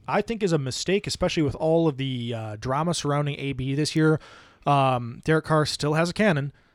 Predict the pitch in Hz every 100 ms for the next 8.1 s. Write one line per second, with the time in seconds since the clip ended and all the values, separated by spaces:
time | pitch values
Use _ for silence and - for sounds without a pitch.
0 | _ 135 156 156 151 160 151 143 147 135
1 | 127 120 110 - 233 214 202 208 196 -
2 | 190 - 185 190 123 147 139 - - -
3 | 143 135 123 120 120 135 - 165 175 175
4 | 170 165 135 - 151 151 143 143 - 151
5 | 147 143 131 127 131 147 143 151 123 120
6 | 131 131 - 143 - - 160 - 151 147
7 | 143 131 143 123 131 143 135 127 139 139
8 | 135